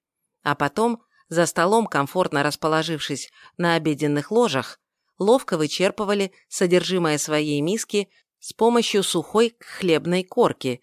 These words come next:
с углублением посередине. Впрочем, в достаточно скором историческом времени на смену тому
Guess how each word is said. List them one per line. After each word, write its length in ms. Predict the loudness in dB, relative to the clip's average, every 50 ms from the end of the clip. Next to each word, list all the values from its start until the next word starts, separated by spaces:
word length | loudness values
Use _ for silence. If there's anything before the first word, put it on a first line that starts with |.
| _ _
с 160 | -8 -4 -2
углублением 640 | -2 2 2 0 0 2 0 0 2 2 0 -2 -2
посередине. 840 | -2 -4 -4 -2 -2 -2 -2 -2 -2 -4 -4 -2 -4 -6 -8 -10 _ _ _ _ _ _ _ _ _ _
Впрочем, 480 | _ _ _ 0 0 2 2 0 -2
в 60 | -2 0
достаточно 680 | 0 0 0 0 -2 -4 -2 -2 -6 -4 -4 -4 -6
скором 500 | -6 -6 -2 0 2 2 2 0 -2 -4 _
историческом 800 | -10 -8 -4 -2 -2 0 -2 -2 -4 -8 -8 -6 -4 -4 -2 -2
времени 400 | 0 0 0 0 0 -2 -2 -2
на 140 | -2 -2 -4
смену 360 | -4 -4 -2 -2 -2 -2 -2
тому 400 | -2 -2 -2 0 0 -2 -2 -4